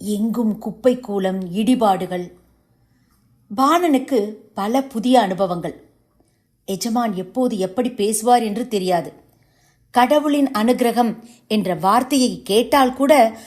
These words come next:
அவருக்கு கோபம் வருகிறது. வீட்டிலேயே வாற்று சாராயம்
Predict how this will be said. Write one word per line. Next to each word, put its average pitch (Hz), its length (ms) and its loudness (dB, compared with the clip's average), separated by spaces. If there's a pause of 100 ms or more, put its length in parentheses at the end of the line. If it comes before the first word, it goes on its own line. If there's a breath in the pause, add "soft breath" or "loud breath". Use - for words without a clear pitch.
(160 loud breath)
அவருக்கு 269 420 4
கோபம் 240 380 4
வருகிறது. 185 400 -4 (720)
வீட்டிலேயே 208 720 -2
வாற்று 202 420 -4
சாராயம் 196 640 0